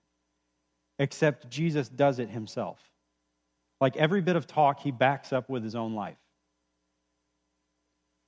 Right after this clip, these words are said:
There is no requirement he places on anybody else that he didn't do himself. If you look at the people that Jesus spent his time with, the people that Jesus loved, the people that Jesus saw as his neighbor, they were the religious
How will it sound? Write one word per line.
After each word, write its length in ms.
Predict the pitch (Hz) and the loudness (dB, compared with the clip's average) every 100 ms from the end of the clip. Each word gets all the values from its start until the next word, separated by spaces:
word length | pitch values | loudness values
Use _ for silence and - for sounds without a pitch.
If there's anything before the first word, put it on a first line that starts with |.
| _ | _
There 120 | 160 160 | 0 2
is 100 | 135 | 4
no 140 | 180 | 4
requirement 600 | 185 - - 160 175 175 | 4 2 4 4 4 0
he 80 | 143 | -2
places 400 | - 170 156 147 | 2 2 2 -2
on 120 | 139 | 0
anybody 360 | 160 180 185 151 | 0 2 2 2
else 200 | 131 - | 0 0
that 100 | 131 | -4
he 80 | |
didn't 260 | 120 147 156 | -2 -2 0
do 80 | 151 | -2
himself. 400 | 139 - 107 - | -2 -2 -6 -6
If 100 | 110 | -10
you 60 | 123 | -2
look 180 | 151 185 | -2 -2
at 80 | 190 | -6
the 60 | |
people 320 | - 165 165 | -4 -4 -2
that 100 | 131 | -4
Jesus 360 | 120 139 180 160 | -4 -4 -4 -4
spent 300 | - 175 190 | -2 0 0
his 120 | 165 | -2
time 320 | - 131 127 | -2 0 0
with, 200 | 120 123 _ - - | -2 -6 _ -14 -8
the 100 | 127 | -4
people 220 | 160 196 | 0 0
that 140 | 165 | 0
Jesus 420 | 131 143 170 170 131 | -2 -2 -2 -4 -4
loved, 280 | 127 117 | -2 -2
the 80 | 120 | -4
people 300 | 117 175 202 | -4 -2 0
that 120 | 165 | -2
Jesus 400 | 139 135 180 160 | -4 -4 -4 -4
saw 360 | - 180 160 165 - - - | -4 0 2 2 0 -14 0
as 260 | 151 156 | 4 4
his 180 | 151 131 | 2 -2
neighbor, 440 | 139 165 127 127 - _ | 0 0 0 -2 -6 _
they 140 | 143 147 | 2 4
were 280 | 131 185 | 4 4
the 140 | 160 139 | 4 2
religious 640 | 139 131 147 147 160 - | 2 2 0 0 -4 -6